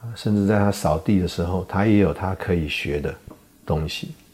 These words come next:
那这就在于这个叫做门徒、学徒的这个过程。这个门徒学徒啊，不只是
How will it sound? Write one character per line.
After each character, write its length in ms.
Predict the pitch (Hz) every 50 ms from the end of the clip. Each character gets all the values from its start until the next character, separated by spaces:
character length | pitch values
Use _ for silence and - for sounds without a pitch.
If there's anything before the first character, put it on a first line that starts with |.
| _ _ _ _ _ _ _ _ _ - - - _ _ _ _ _ _ _ _ _ _ _ _ _ _ _ _ _ _ _
那 120 | - 110 107
这 100 | 113 107
就 140 | 104 107 98
在 220 | 104 113 101 95
于 360 | 87 82 82 85 85 85 98 - - - _ _ _ - - -
这 140 | - 95
个 260 | 82 87 82 78 80 80
叫 160 | - 90 87
做 280 | 85 95 87 82 80
门 340 | 78 78 82 87 90 98 104
徒、 500 | 104 - - 90 82 82 85 87 98 107 - - - - - - _ - - _ _ _ _ _ _ _ _ _ _ _ _ _ _
学 300 | - - - 90 95 98
徒 340 | - - - 87 82 82
的 320 | 85 87 85 80 80 90 95 -
这 140 | - - 90
个 80 | 80 80
过 260 | - - 95 82 80
程。 180 | - - - - 127 120 - - _ _ _ _ _ _ _ _ _ _ _ _ _ _ _ _ _ _ _ _ _ _ _ _ _ - - _ _ - _ _ _ - _ _ _ _ _ -
这 80 | 135
个 80 | 120 113
门 220 | 110 107 113 110
徒 180 | 101 101 101 98
学 180 | 101 98 98
徒 220 | 98 - - 90 90
啊， 160 | 87 85 82
不 140 | - - 98
只 160 | 90 101 95
是 420 | 87 95 95 92 90 87 87 87